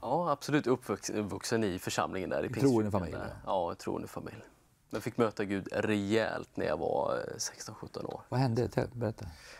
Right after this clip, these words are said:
Speaker 1: Ja, det var, vi var, det var ett gäng i församlingen där som fick vara med på en, eh, en, en sommarkampanj, eh,
Speaker 2: Mm.
Speaker 1: egentligen med Team Story, som faktiskt var i Vadstena av alla
Speaker 2: Okej,
Speaker 1: platser.
Speaker 2: okej.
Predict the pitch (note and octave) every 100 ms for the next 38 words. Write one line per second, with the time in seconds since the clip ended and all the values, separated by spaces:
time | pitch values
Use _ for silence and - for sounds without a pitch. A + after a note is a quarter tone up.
0 | - - C3+ C3+ F#2 F#2+ G2+ F#2 D3 C#3
1 | A2+ A#2 G#2 F2 F2 - A#2 D#3 A#2+ -
2 | D3 C3 A2+ A#2 - A#2 A2+ F#2+ G2 G2+
3 | F#2+ G2 - G2 F#2+ F#2+ F2+ - G#2+ G2+
4 | G2 F#2+ - F#2 F2+ F2 E2+ E2 D#2 D#2+
5 | - - - - - - - - - -
6 | G2 - A#2 F#2 E2+ F2+ F2+ - - A2
7 | A2 F#2+ - B2 B2+ - - - G2+ G2+
8 | A2 G2+ G2 F#2+ G2+ F#2+ - F2 A#2 C3+
9 | B2+ A2 - A2+ - E2 F2 G2 C3+ -
10 | - - - A#2 D3 C3+ - G#2 - C#3+
11 | B2 A#2 A2+ - - A2+ F#2 F#2+ E3